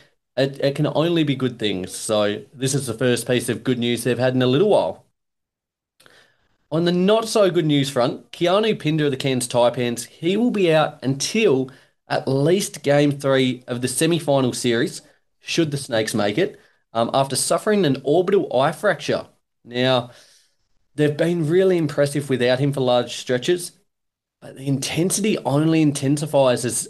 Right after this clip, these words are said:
as the playoffs enter, as the play-in, uh, progresses. I'll touch on that a little bit more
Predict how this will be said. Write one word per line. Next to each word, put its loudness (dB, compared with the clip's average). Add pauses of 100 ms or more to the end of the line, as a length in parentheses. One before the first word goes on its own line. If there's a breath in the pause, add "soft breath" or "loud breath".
as -2
the 2
playoffs 0
enter, 0
as -4
the -10
play-in, 0 (280 loud breath)
uh, -2
progresses. -2
I'll 2
touch -2
on -4
that 0
a 2
little 2
bit 0
more 0